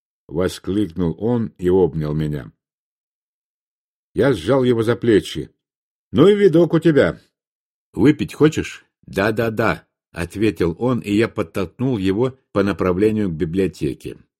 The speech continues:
Через несколько минут он уже сидел в кресле, держа стакан с виски в одной руке, а сигарету в другой. «За мной гонятся», сообщил Рэндом,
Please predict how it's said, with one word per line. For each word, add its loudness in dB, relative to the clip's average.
Через -2
несколько -2
минут 0
он -2
уже -2
сидел -2
в -18
кресле, -2
держа 0
стакан -6
с -14
виски -2
в -4
одной -2
руке, -2
а -2
сигарету 0
в -6
другой. -2
«За -6
мной -2
гонятся», -4
сообщил -10
Рэндом, -10